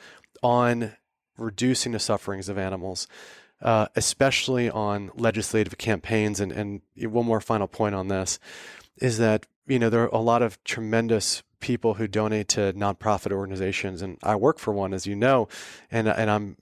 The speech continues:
just so honored that people trust us to create the world that, that we're fighting for. In California, Prop twelve is a political campaign,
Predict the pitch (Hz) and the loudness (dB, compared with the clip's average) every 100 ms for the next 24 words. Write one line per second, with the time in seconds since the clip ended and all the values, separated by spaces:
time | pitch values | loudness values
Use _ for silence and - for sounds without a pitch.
0 | - 113 - 123 107 110 110 107 - 113 | -6 -2 2 2 4 2 2 -2 -4 -4
1 | 101 - 110 - 104 - 101 - 98 95 | -4 -2 -2 0 -4 -8 -6 -4 -4 -2
2 | 101 104 92 85 - 101 95 90 - 104 | 0 0 -2 -8 -4 -4 -4 -4 0 0
3 | 107 95 92 87 - - - - _ _ | 0 -2 -2 -2 -6 -18 -20 -20 _ _
4 | _ _ _ _ _ - - 151 139 151 | _ _ _ _ _ -16 -4 -4 2 2
5 | 143 - 160 131 - 131 - - 127 123 | 2 2 0 0 0 0 0 0 2 2
6 | 104 - 113 117 165 165 107 - 101 - | -2 -8 -8 -2 -2 -2 -4 -8 -10 -10
7 | 76 50 | -14 -14